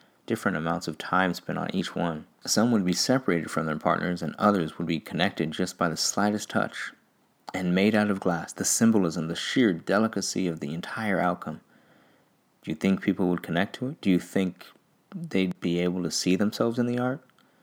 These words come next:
I don't think everyone would, but a few for sure. I'd like to think I'd be one of the few. You know, I wouldn't even care if people wanted to buy the dancers. I'd just be happy to have something amazing that people could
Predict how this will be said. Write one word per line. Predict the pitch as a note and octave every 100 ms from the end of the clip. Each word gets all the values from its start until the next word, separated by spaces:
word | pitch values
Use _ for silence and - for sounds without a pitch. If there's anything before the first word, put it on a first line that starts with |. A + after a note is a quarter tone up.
| _ _ _ _ _ _ _ _ - - B2+
I |
don't | A#2+ F#2+
think | D2 -
everyone | A2 B2 D#2 C#2+ D#2+
would, | F2 F#2+
but | D2+ D2 - _ _ -
a | F2
few | C3+ C#3
for | D#2+
sure. | - D2+ D2+ - _ _ _ _ _ _ _ _ -
I'd | F#2+
like | E2+ -
to | -
think | E2 E2
I'd | E2+
be | D2+
one | E2 A#2
of | F#2+
the | -
few. | - E2 - _ _ _ _ _ _ _ _ _ _ _
You | F2+
know, | F2 E2 D2+ D2+ - _ _ _ _ _ _ _ -
I |
wouldn't | A#2 C3+ A2+
even | E2+
care | - G2 F#2+
if | D#2+
people | - E2+ D#2
wanted | E2 D#2+
to | D#2
buy | D#2 E2+ F#2+
the | D#2+
dancers. | D2 D#2+ - D#2+
I'd | D#2 F#2 F2+ _ _
just | G#2+ A2+ -
be | F2+
happy | E2 F#2+ -
to | F2+
have | E2+
something | - E2+ E2 D2
amazing | D2+ E2 F2+ F#2 D#2
that | E2
people | - F2
could | F2 F2